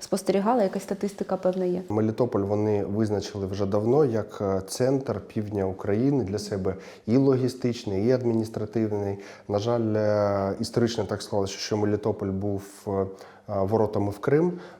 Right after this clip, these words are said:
Speaker 2: е, і от сьогодні вони так і використовують Мелітополь, так і є. Е, що стосується збільшення кількості, ми бачимо,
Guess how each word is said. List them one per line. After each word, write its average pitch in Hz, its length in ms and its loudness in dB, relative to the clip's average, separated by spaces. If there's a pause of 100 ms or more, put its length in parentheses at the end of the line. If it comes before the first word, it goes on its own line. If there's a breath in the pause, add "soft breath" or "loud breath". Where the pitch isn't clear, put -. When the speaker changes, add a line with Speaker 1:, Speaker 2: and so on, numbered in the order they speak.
Speaker 2:
е, 101 240 -2
і 107 100 0
от 110 200 0
сьогодні 117 380 0
вони 104 220 0
так 101 200 -6
і - 20 -4
використовують 95 960 -6
Мелітополь, 98 500 -4 (380 loud breath)
так - 220 -4
і 110 40 0
є. 82 200 -2 (340 loud breath)
Е, 104 160 -2 (100)
що 127 160 -2
стосується 123 440 0
збільшення 113 440 2
кількості, 123 640 0
ми 113 140 2
бачимо, 110 580 0